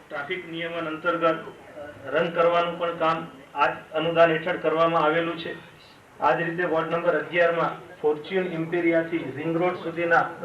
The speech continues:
રોડ ઉપર કેટ આઈ ફિક્સ કરવાનું કામ પણ આ ગ્રાન્ટ હેઠળ કરવામાં આવેલું છે. રિદ્ધિ સિદ્ધિ સોસાયટી ખાતે થર્મોપ્લાસ્ટ રોડ માર્કિંગનું કામ મુખ્ય રોડ ઉપર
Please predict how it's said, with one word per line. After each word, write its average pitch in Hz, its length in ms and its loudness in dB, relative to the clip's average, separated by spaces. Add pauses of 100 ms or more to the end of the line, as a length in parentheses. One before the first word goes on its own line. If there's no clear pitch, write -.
રોડ 165 200 2
ઉપર 165 220 2 (400)
કેટ 165 220 2 (200)
આઈ 165 240 4
ફિક્સ 170 300 -6
કરવાનું 165 480 0
કામ 165 160 2 (500)
પણ 160 180 2 (120)
આ 160 60 10 (100)
ગ્રાન્ટ 160 280 4
હેઠળ 175 240 0 (240)
કરવામાં 165 440 4
આવેલું 170 380 2
છે. 160 80 -8 (1200)
રિદ્ધિ 165 260 0 (120)
સિદ્ધિ 190 280 0 (120)
સોસાયટી 170 520 0
ખાતે 156 280 4 (760)
થર્મોપ્લાસ્ટ 185 720 6 (380)
રોડ 175 160 4 (100)
માર્કિંગનું 165 600 2
કામ 170 140 6 (100)
મુખ્ય 151 340 -2
રોડ 165 180 2
ઉપર 165 240 2